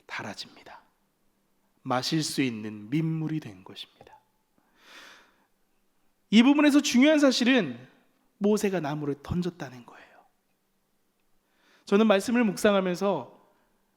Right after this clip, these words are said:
신약에서 베드로, 바다 위에서 물, 고-, 고기를 잡지 못하고 낙담하고 있던 그, 그의 모습이 떠올랐습니다. 누가복음 오 장에서 예수님은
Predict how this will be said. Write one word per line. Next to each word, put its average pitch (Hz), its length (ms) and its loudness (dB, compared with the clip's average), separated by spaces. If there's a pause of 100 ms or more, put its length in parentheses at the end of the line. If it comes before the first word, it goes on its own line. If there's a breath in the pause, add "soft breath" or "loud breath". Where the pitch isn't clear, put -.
(240)
신약에서 196 800 -2
베드로, 160 440 -2 (1080)
바다 220 260 0
위에서 226 520 0
물, 247 180 -2
고-, 262 240 2
고기를 294 320 0
잡지 254 240 -4
못하고 190 640 -2 (320 soft breath)
낙담하고 220 580 -2
있던 190 240 -6
그, 131 240 -16 (920)
그의 226 200 0
모습이 156 360 -6
떠올랐습니다. 151 540 -16 (800 soft breath)
누가복음 208 420 4
오 208 100 4
장에서 202 360 0
예수님은 196 600 0